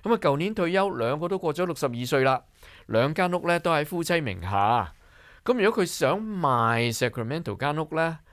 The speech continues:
係，係咪可以呢？有二十五萬免稅呢？報稅嘅時候需要提交咩嘅，呃，表格或者證明呢？嗱，嗰個Sacramento嗰屋呢，就只係你住喺嗰度，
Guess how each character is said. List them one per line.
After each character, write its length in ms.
係， 460
係 320
咪 140
可 240
以 120
呢？ 140
有 140
二 60
十 200
五 200
萬 160
免 200
稅 240
呢？ 180
報 200
稅 220
嘅 100
時 140
候 80
需 180
要 100
提 240
交 240
咩 340
嘅， 360
呃， 300
表 240
格 160
或 100
者 120
證 180
明 260
呢？ 320
嗱， 160
嗰 140
個 60
Sacramento 500
嗰 200
屋 160
呢， 120
就 140
只 200
係 120
你 180
住 200
喺 120
嗰 140
度， 240